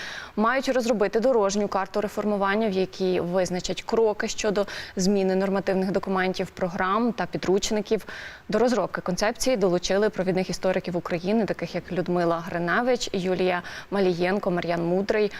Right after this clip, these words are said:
Валеріан Островський. Також в Міносвіті планують залучити вчених та освітян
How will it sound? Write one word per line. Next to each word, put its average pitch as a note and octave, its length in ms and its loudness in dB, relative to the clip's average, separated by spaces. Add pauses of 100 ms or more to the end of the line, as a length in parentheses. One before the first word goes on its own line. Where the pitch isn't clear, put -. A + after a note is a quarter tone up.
(140)
Валеріан F#3+ 380 0
Островський. F#3+ 680 0
Також G3+ 460 0
в G3+ 40 2
Міносвіті F3+ 520 0
планують F3 400 -2
залучити E3+ 440 -2
вчених F#3 460 -2
та F3 140 -2
освітян F3 720 -2